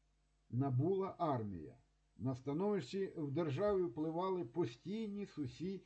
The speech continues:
е, війни з сусідніми державами, що це вимагало постійного військового і матеріального напруження. Крім того, необхідно було тримати в покорі вже завойовані народи,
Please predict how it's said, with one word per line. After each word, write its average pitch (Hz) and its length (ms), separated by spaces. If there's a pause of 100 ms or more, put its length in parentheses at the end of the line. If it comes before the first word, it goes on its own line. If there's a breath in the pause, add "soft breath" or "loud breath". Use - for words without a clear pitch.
(280 soft breath)
е, 156 140
війни 190 400
з - 60
сусідніми 156 600
державами, 127 720 (320)
що 175 480 (200)
це 190 180
вимагало 170 560
постійного 165 800
військового 170 680
і 165 60
матеріального 143 720
напруження. 135 720 (460)
Крім 220 320
того, 147 420
необхідно 127 480
було 127 280
тримати 127 500
в 101 60
покорі 190 580 (280 loud breath)
вже 180 260
завойовані 165 880
народи, 180 580